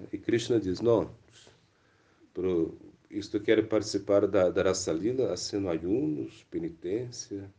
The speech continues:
né? É, sacando os ornamentos, não, não, não é assim, você não vai conseguir." Então Lakshmi pergunta a Krishna, "Então como eu posso ser?"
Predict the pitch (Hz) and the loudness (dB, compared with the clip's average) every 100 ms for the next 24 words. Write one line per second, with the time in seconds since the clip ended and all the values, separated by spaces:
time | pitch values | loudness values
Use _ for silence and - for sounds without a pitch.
0 | _ 98 - _ _ _ _ _ _ _ | _ -14 -14 _ _ _ _ _ _ _
1 | 92 82 - 85 101 98 92 85 90 85 | -16 -10 -8 -4 -2 -2 -2 -6 -6 -6
2 | 78 98 127 131 139 95 87 92 98 113 | -4 -4 -4 -6 -6 -6 -6 -6 -4 -4
3 | 113 - 160 - 117 117 113 113 - 123 | -6 -10 -12 -10 -8 -6 -8 -10 -10 -12
4 | 123 - _ _ 120 - _ _ _ _ | -14 -20 _ _ -20 -20 _ _ _ _
5 | _ _ _ _ - 82 92 92 95 90 | _ _ _ _ -6 -2 -2 -2 -8 -6
6 | 85 - - - 87 85 101 101 95 107 | -6 -10 -16 -8 -6 -2 -4 -4 -8 -8
7 | 101 101 110 127 131 131 - 117 117 120 | -8 -4 0 2 2 2 -2 -2 2 2
8 | 120 117 165 | 2 0 -6